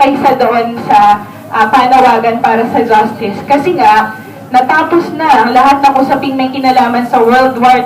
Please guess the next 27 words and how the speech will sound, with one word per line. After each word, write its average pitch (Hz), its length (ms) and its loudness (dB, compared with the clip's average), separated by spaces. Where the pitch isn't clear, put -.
Two 220 360 2
dahil 262 400 4
sa 233 360 2
San 254 320 2
Francisco, 220 960 -2
ah, 208 300 0
Peace 240 320 -6
Treaty. 196 480 -12
So, 254 160 2
yun 294 240 -2
yung 294 160 0
ano, 262 400 4
no? 240 160 2
Yun 247 240 0
yung 262 120 0
siklo 233 400 -2
niya. 196 400 0
Kaya, 381 560 0
ang 320 160 0
lungkot, 392 480 0
di 262 80 2
ba? 254 400 2
No? - 80 -14
Parang, 339 480 -2
anong 381 240 2
pupuntahan 320 640 -2
natin? 214 720 -2